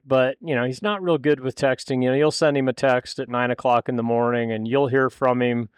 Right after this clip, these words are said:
three Tuesdays later, and he'll say, "Oh, man, I just saw your text," you know. So I thought, "Well, I'll send him a quick video of the buck," and, but I'm not, I'm not gonna, you know, text back and forth with him on this.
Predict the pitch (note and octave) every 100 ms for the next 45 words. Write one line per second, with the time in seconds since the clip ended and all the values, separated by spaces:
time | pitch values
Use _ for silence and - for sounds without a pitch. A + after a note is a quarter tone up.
0 | - - _ _ _ - D#3 C#3 - C#3+
1 | A#2 C3+ B2+ A2+ A#2+ A#2 G#2 G2 G#2+ G#2
2 | B2 - E3 B3+ G3+ F3+ G#3+ C#3+ A#3 -
3 | G#3+ F#3+ D#3+ - F3 A2 - - B2 B2+
4 | C3+ B2+ C3+ C#3+ E3 D#3+ - _ - _
5 | _ F3+ G#3+ A3+ G3 F3 E3+ - E3+ C3
6 | C#3 D3 C3 A#2+ A#2 C3+ B2 - - C#3+
7 | A2 A#2 B2 C3 C3+ C3 B2+ C3 B2 A#2
8 | A2+ G2 - _ C#3 G#2+ - C3 - A#2
9 | G#2 A2+ - A#2 - - G#2+ G#2+ G#2+ G#2